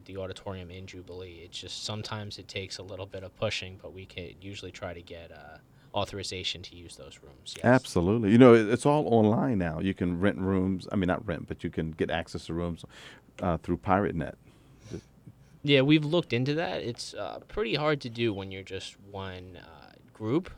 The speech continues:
Speaker 1: but we're hoping that by going
Speaker 2: But
Speaker 1: to
Speaker 2: Josh, you were an intern for Gunter Media Group. You are empowered, my friend.
Speaker 1: <laughs>
Speaker 2: You have, you know, you got the wherewithal.
Speaker 1: <laughs> That
Speaker 2: You're the B M O C, the big man on campus.
Speaker 1: <laughs> Thank you, thank you.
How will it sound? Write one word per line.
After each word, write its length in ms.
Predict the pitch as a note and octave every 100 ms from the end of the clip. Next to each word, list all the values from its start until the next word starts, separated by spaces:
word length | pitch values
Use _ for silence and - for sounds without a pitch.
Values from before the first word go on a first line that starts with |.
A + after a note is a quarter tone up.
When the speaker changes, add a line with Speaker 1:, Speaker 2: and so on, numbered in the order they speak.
| A#2+
Speaker 1:
but 340 | A#2+ G2+ -
we're 140 | A2 A2+
hoping 380 | A#2+ A#2 G#2 G2
that 280 | F#2 -
by 320 | - G2 F#2 F#2+
going 320 | A2+ G#2+ G#2+
Speaker 2:
But 80 | A2
Speaker 1:
to 80 | -
Speaker 2:
Josh, 480 | B2 F3 D#3 - -
you 100 | D3
were 220 | E3 A#2
an 80 | G2
intern 500 | - D3+ G3 - F#2+
for 120 | F2
Gunter 380 | F2+ A2+ - A2+
Media 440 | G2+ G#2 G3 A3 B2
Group. 240 | G2 E2 -
You 340 | A2 F3 A#3+
are 200 | D3 C3
empowered, 720 | G#2+ G#2 - D3+ A#3 A#3+ D#3
my 200 | A#2+ G#2
friend. 400 | G2 G#2+ F2 D#2+ - A2+ -
Speaker 1:
<laughs> 200 | A#2+ -
Speaker 2:
You 220 | D3 A#3
have, 360 | A3 F3 E3
you 160 | - -
know, 140 | F4+
you 160 | F#3+ -
got 220 | - F#3+
the 100 | E3
wherewithal. 960 | C#3+ F#3 B3 G#3+ F3+ D3+ A#2 G2 F2 - - - -
Speaker 1:
<laughs> 80 | C3 G#2+ - - - - - - -
That 180 | A#2+ A#2+
Speaker 2:
You're 120 | F#3+
the 120 | F3
B 360 | G#2+ E3+ F3+ -
M 220 | F3+ E3
O 160 | D#3 E3+
C, 220 | - G3+
the 100 | D3
big 260 | B2+ E3+ E3
man 220 | F3 F3
on 160 | E3+ E3
campus. 640 | F#3+ G3+ F3 G2+ F#2 A2+
Speaker 1:
<laughs> 1200 | - - - _ - - - - - - - - -
Thank 260 | A#2+ A2
you, 160 | - F#2
thank 320 | - G#2 -
you. 100 | E2